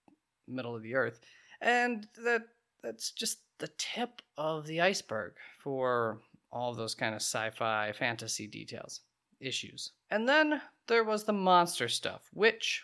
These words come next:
was what I came for and I largely enjoyed. I personally liked Godzilla, King of the Monsters more, and here's why.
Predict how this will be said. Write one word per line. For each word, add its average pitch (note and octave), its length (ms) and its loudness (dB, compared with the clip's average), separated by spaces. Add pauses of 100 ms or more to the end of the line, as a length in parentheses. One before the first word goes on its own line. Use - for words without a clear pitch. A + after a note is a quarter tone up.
(100)
was C#3 300 -6
what F3+ 420 2
I B2+ 240 4
came B2+ 400 -4
for B2+ 480 -4 (160)
and A#2+ 180 0
I A#2 120 4
largely G#2+ 500 -4
enjoyed. A2 540 -10 (960)
I D3 80 2
personally F#3 640 6
liked D#3 400 6
Godzilla, C3+ 560 4
King D#3 240 2
of D3+ 80 0
the D3+ 60 0
Monsters C#3 540 2
more, B2 600 2
and E3 240 0
here's D#3 340 0
why. A#2+ 440 4